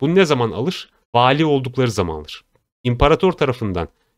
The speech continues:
bir bölgeye vali olarak atandıklarında bu kişiler Strategos unvanını alıyorlar. Bu Strategos özelliği belli başlı kararlar alarak tabii geliştirilebiliyor ve bunların seviyeleri var.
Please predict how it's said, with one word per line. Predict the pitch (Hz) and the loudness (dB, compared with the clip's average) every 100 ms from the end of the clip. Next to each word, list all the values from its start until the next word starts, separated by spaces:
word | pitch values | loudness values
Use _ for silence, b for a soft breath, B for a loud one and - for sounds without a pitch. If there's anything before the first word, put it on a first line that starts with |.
| _ | _
bir | 160 147 | -2 0
bölgeye | 127 113 107 95 | 0 0 0 0
vali | 110 117 143 | 0 0 0
olarak | 139 95 - | 0 0 -4
atandıklarında | 107 - 110 104 - 95 85 87 180 _ _ - | -6 -2 -2 -2 -4 -4 -4 -8 -10 _ _ -10
bu | - | -6
kişiler | - 139 170 - | -4 -4 -6 -12
Strategos | - 135 120 131 110 - | -8 -6 -4 -4 -4 -6
unvanını | 107 104 101 101 | -4 -2 -2 -2
alıyorlar. | 80 80 113 - - _ _ - | -4 -8 -12 -12 -16 _ _ -10
Bu | |
Strategos | 127 170 165 180 160 131 - - _ _ _ _ - | -4 -2 0 2 2 -2 -8 -20 _ _ _ _ -6
özelliği | 110 113 107 147 - _ _ _ | 0 0 0 -2 -4 _ _ _
belli | 156 143 | -2 0
başlı | 127 - - | 0 -2 -4
kararlar | 117 117 117 110 | -4 -2 -2 -4
alarak | - 117 101 85 - - | -4 -2 -2 -4 -10 -10
tabii | - 98 80 _ _ | -6 -4 -4 _ _
geliştirilebiliyor | - 104 - 127 123 123 127 139 - _ - | -8 -6 -4 -2 0 0 0 -4 -6 _ 2
ve | 196 | 2
bunların | 175 185 | 4 2
seviyeleri | 185 - 160 151 139 95 | 0 0 0 0 -2 -4
var. | 85 - | -8 -14